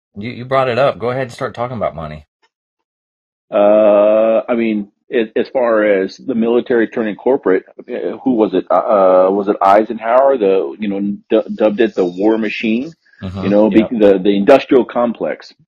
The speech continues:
Speaker 2: You know
Speaker 1: Yeah.
Speaker 2: that, that, that war was becoming because, uh, all the money that goes in and out of the, the war machine.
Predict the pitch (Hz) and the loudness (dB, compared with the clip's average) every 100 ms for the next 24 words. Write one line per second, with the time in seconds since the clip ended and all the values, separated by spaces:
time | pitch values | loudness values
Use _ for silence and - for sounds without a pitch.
0 | - 101 95 85 98 101 95 78 98 - | -8 -6 -4 -2 -2 -2 -2 -2 -4 -4
1 | 104 104 104 101 98 95 - 92 87 95 | -6 -4 -2 -2 -2 -8 -10 -8 -6 -4
2 | 104 92 95 120 98 - 107 101 101 101 | -2 -2 -2 -2 -2 0 0 0 -2 -2
3 | 117 107 90 110 - 92 92 87 104 95 | -4 -4 -4 -6 -4 -2 -2 -2 -6 -6
4 | 87 95 95 95 90 85 101 95 87 95 | -6 -6 -6 -6 -8 -6 -2 -2 0 -2
5 | 98 151 110 - 80 76 | 0 -2 -2 -6 -12 -18